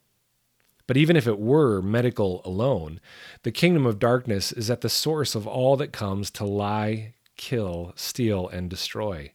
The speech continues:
And notice the father's description that the demon often casts the boy into fire or water, desiring to destroy him. The disciples are engaged in spiritual warfare,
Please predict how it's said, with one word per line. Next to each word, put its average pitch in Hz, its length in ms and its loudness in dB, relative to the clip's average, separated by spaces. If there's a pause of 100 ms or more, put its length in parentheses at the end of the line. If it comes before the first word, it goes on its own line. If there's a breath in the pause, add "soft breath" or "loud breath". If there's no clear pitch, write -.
(760 soft breath)
And 104 120 -6
notice 113 300 2
the 107 80 -4
father's 107 540 2
description 87 1080 -2
that - 120 -14
the 104 80 -2
demon 117 340 0
often 107 380 -6
casts 110 400 -6
the 107 100 -6
boy 104 360 -2
into 117 220 -2
fire 113 460 -2
or 101 180 -4
water, 95 460 -2
desiring 95 760 -4
to - 140 -10
destroy 80 560 -10
him. 73 300 -18 (840 soft breath)
The 120 100 0
disciples 113 640 2
are 98 160 -2
engaged 98 600 -2
in 92 120 -4
spiritual 95 680 -2
warfare, 87 560 -4